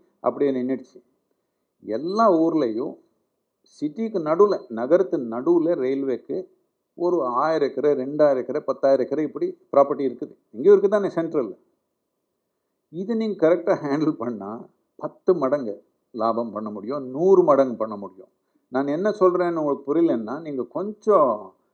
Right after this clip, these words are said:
யூரோப்ல, ஜப்பான்ல ரயில்வேஸ் எப்படி நடக்குதுன்னு பாருங்க.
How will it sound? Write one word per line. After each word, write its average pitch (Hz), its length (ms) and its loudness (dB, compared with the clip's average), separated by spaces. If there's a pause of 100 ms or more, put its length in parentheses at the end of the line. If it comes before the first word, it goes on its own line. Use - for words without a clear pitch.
(300)
யூரோப்ல, 127 680 4
ஜப்பான்ல 123 840 -2 (300)
ரயில்வேஸ் 175 380 4
எப்படி 170 300 2
நடக்குதுன்னு 143 460 -2
பாருங்க. 107 480 -2